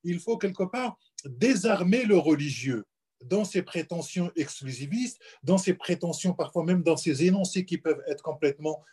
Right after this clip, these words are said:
incendiaires. Et ça, c'est le travail du religieux, de mettre la théologie au centre, parce que sans théologie, on ne comprend pas comment s'opèrent ces croyances-là et ce qu'elles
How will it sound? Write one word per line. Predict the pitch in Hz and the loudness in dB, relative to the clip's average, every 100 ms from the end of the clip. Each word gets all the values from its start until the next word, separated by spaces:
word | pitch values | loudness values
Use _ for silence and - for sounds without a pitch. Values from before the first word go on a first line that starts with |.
| _ - | _ -2
incendiaires. | 165 - 143 123 190 240 220 _ _ | -2 -2 -4 -2 0 -2 -6 _ _
Et | 196 | -4
ça, | 180 240 | 0 0
c'est | 190 180 | 2 0
le | 170 | 0
travail | - 175 220 240 | -2 0 2 0
du | 151 | 0
religieux, | 160 147 143 131 135 202 226 _ _ - | 0 0 -2 -4 -4 -4 -6 _ _ -18
de | 120 185 196 | 0 2 2
mettre | 170 185 196 190 170 | 2 2 2 0 -4
la | 160 | -4
théologie | - 185 180 160 156 139 185 202 _ _ - | -2 0 2 2 0 0 -4 -8 _ _ -4
au | 165 | -2
centre, | 165 - 190 196 156 - _ _ - | -2 -4 -2 -2 -4 -12 _ _ -12
parce | 143 | -10
que | - | -8
sans | 139 - 220 | -8 -6 -6
théologie, | - 160 147 139 160 202 | -2 -4 -2 -6 -6 -8
on | 170 | -6
ne | 165 | -6
comprend | 160 147 151 143 | -6 -8 -8 -6
pas | 151 190 - _ | -4 -6 -10 _
comment | - 165 156 175 | -4 -2 -2 -4
s'opèrent | - 147 151 151 151 | -4 -4 0 -2 -2
ces | 143 | -8
croyances-là | 139 - 131 135 131 123 147 - _ _ - | -6 -4 -2 -4 -4 -4 -4 -8 _ _ 0
et | 156 175 _ _ | 2 2 _ _
ce | - - 151 | -18 -8 -4
qu'elles | 147 151 | 0 0